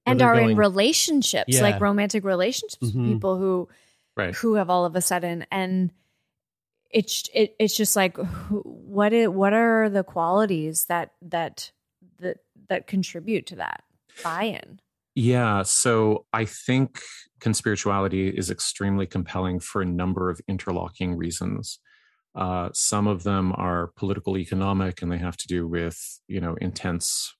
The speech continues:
Speaker 3: uh, situational pressures like the pandemic. And then some of them are more deeply ingrained with the kind of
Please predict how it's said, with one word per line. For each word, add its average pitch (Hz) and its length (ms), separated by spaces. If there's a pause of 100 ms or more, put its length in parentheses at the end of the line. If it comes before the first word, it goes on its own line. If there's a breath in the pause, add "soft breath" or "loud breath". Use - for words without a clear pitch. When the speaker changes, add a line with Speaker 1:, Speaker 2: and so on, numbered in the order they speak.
(120)
Speaker 3:
uh, 87 200
situational 87 680
pressures 92 520
like 92 180
the - 80
pandemic. 90 640 (540 loud breath)
And 120 100
then 123 140
some 156 240
of 220 140
them 127 380
are 110 220
more 107 220
deeply 104 420
ingrained 95 920
with 90 480
the 98 120
kind 95 400
of 87 380